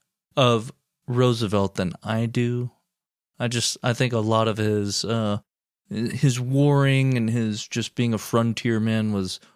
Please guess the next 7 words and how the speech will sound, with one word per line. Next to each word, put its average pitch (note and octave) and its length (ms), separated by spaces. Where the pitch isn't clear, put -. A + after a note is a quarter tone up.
a B2 60
little G#2 180
self-inflated, - 1120
but G1+ 280
Chris - 280
does D#3 200
not. D3+ 420